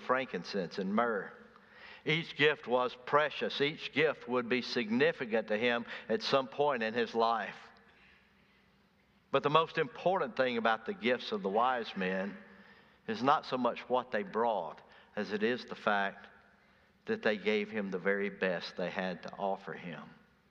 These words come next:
When they saw the king, one of the things they knew is this, "I want him to have the very best." And when the star led them to Jesus, they worshiped him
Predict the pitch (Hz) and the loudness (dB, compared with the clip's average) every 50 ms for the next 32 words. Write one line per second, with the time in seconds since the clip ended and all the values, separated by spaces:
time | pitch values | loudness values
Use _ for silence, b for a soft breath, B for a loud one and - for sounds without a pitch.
0 | _ _ _ _ _ _ _ _ _ _ _ _ _ _ _ _ _ _ _ _ | _ _ _ _ _ _ _ _ _ _ _ _ _ _ _ _ _ _ _ _
1 | _ _ B B B B B 123 120 117 139 165 196 185 - 170 156 156 156 139 | _ _ B B B B B 0 4 4 4 4 2 0 0 2 2 2 0 -2
2 | 131 131 - - - 139 123 117 104 98 95 101 101 120 131 131 117 107 107 104 | -4 -6 -6 -4 -2 0 2 2 0 0 -2 -2 0 0 0 -2 -2 -4 -6 -6
3 | - - 113 113 110 107 107 - - 120 113 107 110 117 117 113 104 95 92 90 | -2 -2 -2 -2 -2 -6 -8 -6 -4 -2 -2 -2 -2 -2 -2 0 0 -2 -2 -4
4 | - - - 92 92 90 82 - - - - B B B B B B B B B | -6 -8 -6 -4 -2 -2 -2 -4 -8 -12 -14 B B B B B B B B B
5 | B B - 120 117 110 110 104 107 117 123 120 - - - 117 110 107 107 107 | B B 0 0 0 0 -2 -4 -4 -4 -4 -4 -6 -8 -6 -4 -4 -4 -4 -4
6 | 98 87 - - 95 95 92 92 92 92 87 - - B B B B B B B | -6 -6 -4 -4 -2 -2 -2 -2 -2 -4 -6 -8 -12 B B B B B B B
7 | B B B B _ _ - 92 90 80 98 98 92 95 95 98 92 - 85 80 | B B B B _ _ -6 -6 -6 -2 -2 -2 0 0 -2 -2 -4 -4 -6 -8
8 | 78 - - - - - - - - - - _ _ _ _ _ _ _ _ _ | -8 -10 -12 -12 -12 -14 -14 -16 -18 -20 -20 _ _ _ _ _ _ _ _ _
9 | _ _ - - 98 101 117 127 131 131 127 117 - - - 123 120 120 123 123 | _ _ -10 -8 -4 0 0 0 0 0 -4 -6 -4 -2 0 2 2 2 0 0
10 | 120 120 120 117 117 120 117 117 117 110 - - 87 78 73 69 - - 87 - | 0 -2 -2 -2 -4 -6 -8 -8 -10 -8 -6 -6 -6 -6 -6 -10 -10 -12 -12 -10
11 | - - 95 92 90 90 104 120 127 - - - - - - 80 71 69 69 | -6 -4 -4 -4 -2 0 -2 -2 -2 -2 -6 -10 -10 -10 -10 -10 -10 -10 -10